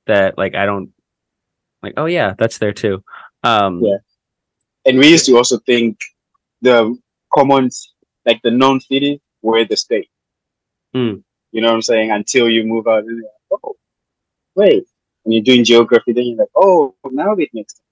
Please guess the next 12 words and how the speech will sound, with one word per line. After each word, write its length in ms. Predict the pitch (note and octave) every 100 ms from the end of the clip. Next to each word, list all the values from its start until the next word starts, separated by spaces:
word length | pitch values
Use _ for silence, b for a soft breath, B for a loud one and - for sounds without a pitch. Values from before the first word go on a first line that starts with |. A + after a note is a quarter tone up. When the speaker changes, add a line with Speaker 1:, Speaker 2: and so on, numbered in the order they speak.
| _ _ _ _ -
Speaker 1:
Mm-hmm. 240 | C3 B2 B2 _ _ _ _ _ _ _ _ -
Speaker 2:
So 260 | A#2 A#2 G#2 _ -
America 380 | B2+ D3+ D3 C3
has 280 | A#2+ A2
state, 420 | - - B2 B2 _ _ _ _ _ _ _ _ -
South 140 | A#2 B2
Africa 340 | B2 - B2 A#2
and 100 | G#2+
Zimbabwe 540 | G#2+ G2+ A2 G#2+ A2+ A2 G#2+
has 200 | G2+ - _
province. 300 | A#2+ A2 _ _ _ _ _ _ _ _ _ _ _ _ _ _ _ _ _ _ _ _ _ _ _ _ _ _ _ _ _ _
Speaker 1:
Oh, 960 | A2 A2+ B2+ C3+ B2+ B2 G2+ E2+ A#1